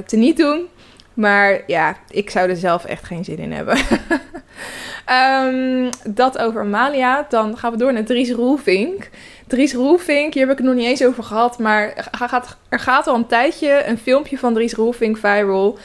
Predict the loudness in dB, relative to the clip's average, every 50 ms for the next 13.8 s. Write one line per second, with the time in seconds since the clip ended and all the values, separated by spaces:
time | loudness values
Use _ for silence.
0 | -20 -20 -14 -12 -8 -4 -2 -2 -2 -2 -2 0 2 2 2 2 2 -2 -4 -6
1 | -2 -2 0 0 0 0 0 0 2 0 -2 -4 -4 -4 -4 -2 0 0 0 0
2 | 0 -2 -2 -2 -2 -2 -2 -2 -2 -2 -2 -2 0 0 0 2 2 2 2 2
3 | 2 2 2 2 2 0 0 0 0 2 2 4 4 4 2 2 2 2 2 0
4 | -2 -4 -10 -20 -20 -20 -20 -8 _ 0 2 2 2 0 0 -2 -4 -2 -4 -2
5 | 0 2 4 4 2 2 -2 -6 -10 -14 -8 _ 0 0 0 0 0 -2 -2 -2
6 | -2 -2 -2 -2 -4 -6 -6 -8 -8 -8 -8 -8 -4 0 4 4 6 6 6 4
7 | 4 4 0 -2 -2 0 2 2 2 2 0 -2 -2 0 2 2 4 4 2 2
8 | 0 0 2 2 0 -2 -8 -18 -20 -20 -20 -14 _ -2 0 0 2 2 0 -2
9 | -4 -6 -8 -10 -14 -10 -10 -10 -8 0 2 4 4 4 4 4 4 4 2 2
10 | 2 0 2 4 4 4 4 4 2 0 0 0 0 2 0 -2 -4 -10 -10 -2
11 | 0 2 2 2 0 -2 -8 -16 -16 -14 -10 -8 -6 -6 -6 -6 -4 -4 -2 -2
12 | -2 -2 -2 -2 -2 -2 -4 -6 -6 -6 -6 -8 -8 -8 -8 -6 -4 -6 -6 -6
13 | -2 0 0 2 2 2 2 2 4 4 6 6 6 6 4 2